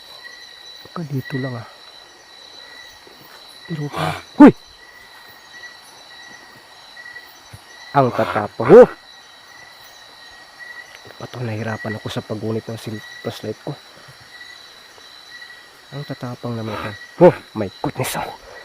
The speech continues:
Parang dito. Magpa-check lang po talaga tayo kung saan banda to. Oh! Lala, tura, tura, ni uyog.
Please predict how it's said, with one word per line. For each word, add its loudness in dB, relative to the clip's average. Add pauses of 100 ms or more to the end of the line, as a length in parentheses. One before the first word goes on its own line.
(220)
Parang -6
dito. -8 (2000)
Magpa-check -8
lang -12
po -10
talaga -8
tayo -8
kung -10
saan -8
banda -12
to. -10 (320)
Oh! 6 (1120)
Lala, 10
tura, 2
tura, 2
ni 4
uyog. 8